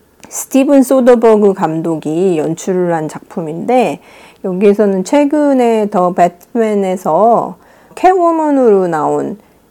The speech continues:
조이 크래비츠가 주연을 맡아요. 그래서 요 친구가 이제 집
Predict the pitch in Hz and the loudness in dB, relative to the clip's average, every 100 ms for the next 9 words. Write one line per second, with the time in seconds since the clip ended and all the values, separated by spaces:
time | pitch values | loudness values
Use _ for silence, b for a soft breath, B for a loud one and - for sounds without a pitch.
0 | _ 220 202 233 240 226 226 247 240 226 | _ 2 4 4 2 0 0 2 4 2
1 | 180 - 190 170 160 160 - 190 185 180 | -6 -8 -4 -2 -2 -4 -4 -2 -2 -2
2 | 147 127 - 156 202 226 156 196 _ _ | -4 -8 -8 -4 0 0 -2 -10 _ _
3 | - 185 180 175 170 165 160 - B B | -8 -6 -2 0 0 -4 -6 -10 B B
4 | B _ 185 185 190 185 180 - 233 220 | B _ -2 0 0 -2 -4 -2 0 2
5 | 202 185 180 208 240 208 160 156 - - | 2 0 0 0 0 -2 -2 -4 -6 -4
6 | 208 196 | -2 -4